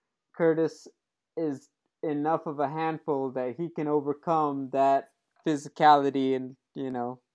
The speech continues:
pun intended, that beast on the other side of the cage with him. So, yeah, to me, that one just is really gonna come down to the, uh, the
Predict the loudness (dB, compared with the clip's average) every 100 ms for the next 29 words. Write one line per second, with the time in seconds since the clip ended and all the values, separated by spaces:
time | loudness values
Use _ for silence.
0 | _ _ 0 0 0 -2 -2 0 -2 4
1 | 6 6 2 2 0 -4 -4 -2 -2 -4
2 | 0 0 0 -4 -6 -2 0 0 -4 -6
3 | -8 -14 _ _ _ _ _ _ -18 0
4 | 6 6 6 0 -6 -2 2 2 0 -6
5 | -4 -2 0 0 2 4 4 2 -4 -6
6 | -4 -4 -4 -8 -8 -8 -2 0 0 0
7 | -2 -4 -4 -4 -2 2 2 2 -2 -4
8 | -2 0 -2 -4 -2 0 2 2 2 0
9 | -2 _ _ _ _ _ _ _ _ 0
10 | 4 4 0